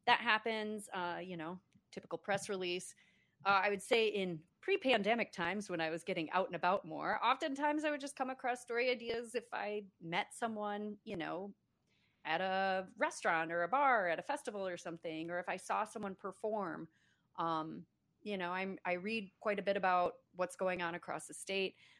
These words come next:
I also heavily depend on the W P R reporters, uh, based across Wisconsin, because, you know,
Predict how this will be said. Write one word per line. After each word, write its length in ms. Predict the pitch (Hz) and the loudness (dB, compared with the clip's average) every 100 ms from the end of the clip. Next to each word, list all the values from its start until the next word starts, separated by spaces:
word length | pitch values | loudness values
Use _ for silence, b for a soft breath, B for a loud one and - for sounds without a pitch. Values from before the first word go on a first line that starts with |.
| b | b
I 80 | 185 190 | 4 6
also 360 | 190 - 208 | 4 4 2
heavily 400 | 190 202 208 208 | 6 4 6 0
depend 420 | 196 190 185 190 185 | -2 -2 -2 0 0
on 380 | 165 165 170 - - | 0 -2 -4 -8 -4
the 60 | |
W 240 | 180 185 175 | -2 -4 -6
P 160 | 190 | -2
R 100 | 175 | 0
reporters, 1000 | 165 160 - 190 220 269 294 302 - - - 202 | 0 -6 -6 -2 2 2 0 -4 -10 -14 -6 -2
uh, 300 | 208 208 214 | 0 2 0
based 240 | 220 226 247 | 0 -2 -6
across 320 | - 233 240 | -4 -4 -2
Wisconsin, 720 | 240 - 233 233 240 254 254 | -6 -2 -2 0 -2 -4 -4
because, 600 | 240 190 185 180 180 175 - _ _ _ _ _ _ _ _ | -6 -6 -2 -2 -2 -6 -16 _ _ _ _ _ _ _ _
you 80 | 220 | -2
know, 200 | 170 | -2